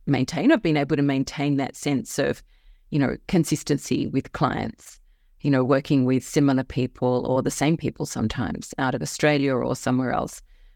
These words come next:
So that sense of continuity, I think, has helped as well. But there's just, it's just such an easy place to live, you know. There's, um, once we're accustomed to driving on the other side of the road,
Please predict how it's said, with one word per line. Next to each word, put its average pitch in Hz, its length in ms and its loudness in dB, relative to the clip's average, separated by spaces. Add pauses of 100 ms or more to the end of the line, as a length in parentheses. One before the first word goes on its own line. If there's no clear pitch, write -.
So 156 260 2
that 180 220 2 (180)
sense 165 340 2
of - 100 -14
continuity, - 680 -2
I - 80 -6
think, - 300 -4
has - 220 -4
helped - 640 -6 (140)
as - 280 -4
well. 156 340 0 (560)
But 180 180 2 (100)
there's 190 200 2
just, - 320 0
it's - 220 -2
just - 200 -4
such - 200 0
an 185 160 2
easy 151 500 0
place - 400 -2
to 147 120 0
live, 165 360 2 (300)
you 170 80 -2
know. 170 300 0 (640)
There's, 156 540 0
um, 151 480 2
once - 280 0 (120)
we're 151 180 2
accustomed 139 500 -2
to 143 80 0
driving 135 480 0
on 131 120 0
the 131 100 0
other 131 160 -2
side 135 300 -2
of 131 100 -8
the 135 100 -4
road, 156 360 2